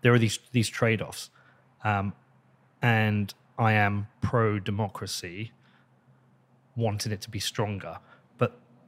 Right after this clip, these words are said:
the libertarian argument's really interesting. Our mutual friend Stefan Livera is always ha-, hammering it to me.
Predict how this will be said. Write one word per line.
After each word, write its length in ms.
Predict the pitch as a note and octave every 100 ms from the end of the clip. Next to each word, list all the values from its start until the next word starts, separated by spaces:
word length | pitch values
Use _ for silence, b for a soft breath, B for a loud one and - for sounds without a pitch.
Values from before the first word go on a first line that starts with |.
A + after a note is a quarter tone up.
| -
the 100 | A#2+
libertarian 540 | B2+ B2+ - B2 A2+
argument's 320 | G#2+ F#2+ F#2+
really 160 | A2 G#2
interesting. 300 | G2+ G2+ -
Our 60 | G#2+
mutual 300 | A#2+ G#2+ A2
friend 240 | G#2 G2
Stefan 340 | - A2+ -
Livera 260 | G2 G2 F#2+
is 80 | G#2
always 220 | B2 A2
ha-, 260 | - A#2 -
hammering 360 | - C#3 C#3+ B2
it 100 | G#2+
to 80 | -
me. 240 | G#2 F#2